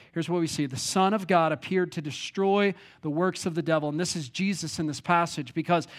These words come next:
these evil plots that they're carrying out to harm God's man, it's, it's a place of comfort. It's also a place of warning to us of going, we see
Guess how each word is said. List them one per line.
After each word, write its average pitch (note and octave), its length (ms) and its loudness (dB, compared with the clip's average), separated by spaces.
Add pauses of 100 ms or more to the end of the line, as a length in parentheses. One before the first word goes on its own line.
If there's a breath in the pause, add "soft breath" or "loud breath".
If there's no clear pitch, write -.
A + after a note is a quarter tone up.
(220 loud breath)
these G#3+ 300 8
evil A3+ 380 8
plots A#3 580 6
that F3 160 -2
they're F#3 140 2
carrying A3 480 4
out G3+ 300 6 (260 soft breath)
to F#3 160 6
harm G3+ 360 6
God's G3+ 440 6
man, F#3 520 6 (1000 soft breath)
it's, G3+ 280 4 (260)
it's F#3+ 200 2
a G#3+ 80 2
place A3+ 340 4
of F#3+ 140 -4
comfort. G#3+ 420 4
It's G3 140 0
also A3 320 6
a G3 40 0
place A3 320 2
of F3 140 -2
warning G#3 640 4 (720)
to F3+ 180 4
us F3+ 240 6
of D#3+ 140 -2
going, F#3+ 340 4
we G#3 140 4
see B3+ 460 6